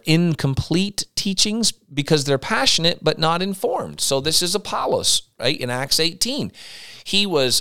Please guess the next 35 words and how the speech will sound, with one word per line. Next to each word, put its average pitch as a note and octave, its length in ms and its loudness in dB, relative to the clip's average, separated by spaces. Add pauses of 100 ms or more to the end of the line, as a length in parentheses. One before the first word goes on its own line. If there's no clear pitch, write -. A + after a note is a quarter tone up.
very C#3+ 260 0
passionate. A#3 600 0
He C3 160 -2
loved E3 560 0
the D#3 80 0
Lord, C#3+ 340 0
but D3+ 120 0
he D#3+ 180 -2
only E3 380 2
knew E3 160 2
the D3 100 0
baptism B2 600 2
of D3 100 -4
John. D#3+ 540 -4 (640)
And D3 120 0
so D#3 220 4
Aquila C#3+ 440 0
and F#3 140 -6
Priscilla C#3+ 480 0
took - 300 -4
him - 140 -2
aside A2+ 440 2
and D3 120 -4
expounded C3+ 600 -2
the C3+ 80 -6
way A#2 220 -2
of A2 140 -6
God F#2+ 280 -2
unto F#2 220 -6
him F2 200 -6
more E2 440 -6 (260)
perfectly. - 840 -8
It D3 140 0
was F3+ 320 2
the, E3+ 80 2